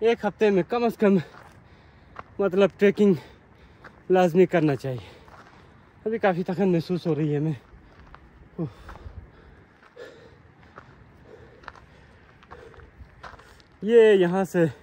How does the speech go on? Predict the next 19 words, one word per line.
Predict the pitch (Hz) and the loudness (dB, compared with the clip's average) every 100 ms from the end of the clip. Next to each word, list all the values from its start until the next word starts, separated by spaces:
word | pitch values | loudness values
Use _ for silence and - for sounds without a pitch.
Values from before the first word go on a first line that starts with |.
| _ - - - - - - - - | _ -20 -20 -20 -20 -20 -20 -20 -18
खूबसूरत | 151 - 185 180 | -12 -4 -2 2
नज़ारा | 175 151 165 180 160 - - - - - - - - - | 2 4 4 4 2 -2 -20 -20 -20 -20 -20 -20 -20 -8
इस | 165 131 | -6 0
गांव | 147 180 | 2 2
का | 196 | 0
भी | 175 185 | 0 0
हम | 160 | 0
कर | 175 147 | -2 -2
सकते | 175 - 160 | -4 0 2
हैं। | 143 143 - _ _ - - - - - - - | 2 0 -4 _ _ -20 -20 -20 -20 -20 -16 -2
वाह, | 156 175 - - - - - - - - - - - - _ - - - - - _ - - - - _ _ | 4 4 2 -8 -12 -18 -20 -20 -20 -20 -20 -20 -20 -20 _ -12 -12 -12 -16 -20 _ -20 -20 -20 -20 _ _
थोड़ा | - 160 165 | -4 0 4
मैं | 165 | 6
आगे | 151 165 170 | 6 6 4
जाता | 151 175 196 | 4 4 4
हूँ | 165 170 135 - - - - - - - - - - | 4 4 2 -8 -20 -20 -20 -20 -20 -20 -20 -20 -12
इस | 135 131 | -10 -8
पहाड़ | 135 139 139 | -4 -2 -2
के | - | -4